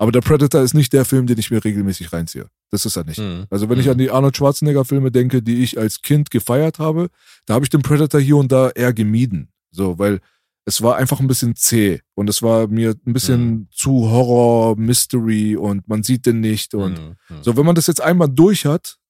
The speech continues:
Speaker 1: dieses Feeling, dann ist es nicht der Film, der mich immer wieder dazu animiert hat, jetzt nochmal die Videokassette reinzuschmeißen oder wenn er im Fernsehen gelaufen ist, zu sagen, ich setz mich jetzt davor, weil die Atmosphäre auch sehr beklemmt war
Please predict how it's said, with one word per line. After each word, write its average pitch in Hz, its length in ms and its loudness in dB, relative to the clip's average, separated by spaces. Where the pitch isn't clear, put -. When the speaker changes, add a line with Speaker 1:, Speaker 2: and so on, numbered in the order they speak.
Speaker 1:
dieses 110 200 -2
Feeling, 156 480 -2
dann 117 360 0
ist 139 160 0
es 160 360 0
nicht 160 300 0
der 143 240 0
Film, 160 280 2
der 139 100 4
mich 131 180 -2
immer 175 240 2
wieder 160 180 2
dazu 143 460 0
animiert 123 560 2
hat, 135 160 2
jetzt 127 240 -4
nochmal 123 540 0
die 110 220 -6
Videokassette 113 540 0
reinzuschmeißen 101 680 -6
oder 95 220 -6
wenn 104 80 -4
er 101 80 -2
im 101 100 -2
Fernsehen 110 320 0
gelaufen 104 300 -4
ist, 101 160 -6
zu 98 80 -8
sagen, 196 320 -2
ich 101 320 -4
setz 110 280 -2
mich 117 100 -4
jetzt - 220 -6
davor, 98 300 -2
weil 107 100 0
die 175 100 -6
Atmosphäre 170 540 0
auch 175 160 -4
sehr 156 160 0
beklemmt 143 500 -2
war 160 260 0